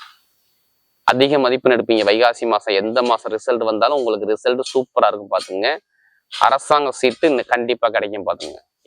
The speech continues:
எந்த காலேஜா இருக்கட்டும், எந்த ஸ்கூலா இருக்கட்டும், அரசாங்க சீட்டு கண்டிப்பா உண்டு. எத்தனை பேருக்கு வீடு, இடம், பூமி வாங்கணும், பண்ணணும் ஆசை இருக்கு? சொந்தமா வீடு கட்டணும், இடம் வாங்கணும், பூமி வாங்கணும்னு ஆசை இருக்கா, இல்லையா? அதை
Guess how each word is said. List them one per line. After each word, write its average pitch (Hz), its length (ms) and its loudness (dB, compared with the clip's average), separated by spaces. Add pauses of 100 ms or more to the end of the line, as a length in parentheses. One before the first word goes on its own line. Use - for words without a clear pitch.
எந்த 113 220 4 (100)
காலேஜா 110 320 2
இருக்கட்டும், 110 340 -2
எந்த 110 160 -2
ஸ்கூலா 110 220 0
இருக்கட்டும், 98 240 0
அரசாங்க 110 400 -6
சீட்டு 117 220 -8 (120)
கண்டிப்பா 101 320 -2 (180)
உண்டு. 104 240 -2 (3250)
எத்தனை 156 240 4
பேருக்கு 131 280 2
வீடு, 143 280 4
இடம், 120 200 -2
பூமி 113 180 -2 (120)
வாங்கணும், 117 400 -2
பண்ணணும் 110 400 -2
ஆசை - 220 -4
இருக்கு? 92 200 -18 (520)
சொந்தமா 123 300 2 (100)
வீடு 120 200 0
கட்டணும், 107 420 -2 (340)
இடம் 120 200 4
வாங்கணும், 107 420 -2 (120)
பூமி 123 280 2
வாங்கணும்னு 107 340 0
ஆசை 120 220 -4
இருக்கா, 117 220 0 (120)
இல்லையா? 98 280 -6 (1400)
அதை 101 120 4